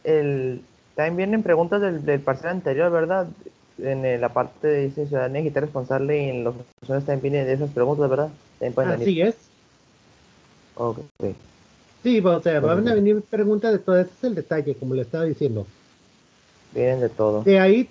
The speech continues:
Speaker 2: tomaron de ese banco y de parte de, de, y de un banco que tienen de preguntas prácticas,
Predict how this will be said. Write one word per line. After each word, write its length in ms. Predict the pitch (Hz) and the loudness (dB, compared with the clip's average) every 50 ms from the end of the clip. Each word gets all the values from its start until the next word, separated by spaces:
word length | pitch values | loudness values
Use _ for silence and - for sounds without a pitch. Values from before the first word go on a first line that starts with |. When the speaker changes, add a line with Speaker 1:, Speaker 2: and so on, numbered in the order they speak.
| _ - | _ -2
Speaker 2:
tomaron 720 | 285 269 254 247 233 233 240 262 285 285 269 254 240 208 | -2 0 0 0 0 0 -2 -2 -2 -4 -4 -4 -4 -4
de 160 | 175 180 175 | -2 -2 -2
ese 200 | 185 185 - 240 220 | -2 -2 -4 -4 -2
banco 500 | 208 202 214 214 208 - - 151 131 - - | -2 -2 -2 -4 -6 -4 -4 -4 -4 -4 -6
y 100 | 165 156 | -8 -4
de 160 | 156 156 147 | -2 -4 -2
parte 320 | - 175 175 175 - 220 | -2 -2 -4 0 2 4
de, 220 | 220 220 214 208 190 | 6 6 6 4 2
de, 180 | 180 160 156 151 | 2 0 0 0
y 160 | 147 143 147 | -2 -2 0
de 160 | 147 147 151 | 2 4 4
un 140 | 170 180 185 | 4 2 0
banco 300 | 190 196 196 196 233 214 | 0 0 0 -2 -2 -4
que 100 | - 160 | -4 -4
tienen 300 | - 170 170 190 208 208 | -4 -2 0 0 2 2
de 100 | 180 170 | 0 -2
preguntas 540 | - 139 139 139 143 170 180 175 202 202 - | -2 -2 -2 0 0 -2 -2 -2 -4 -4 -4
prácticas, 760 | _ 240 240 240 - - - 190 - 151 139 - - - | _ -2 -2 -2 -2 -4 -8 -6 -4 -4 -4 -4 -6 -12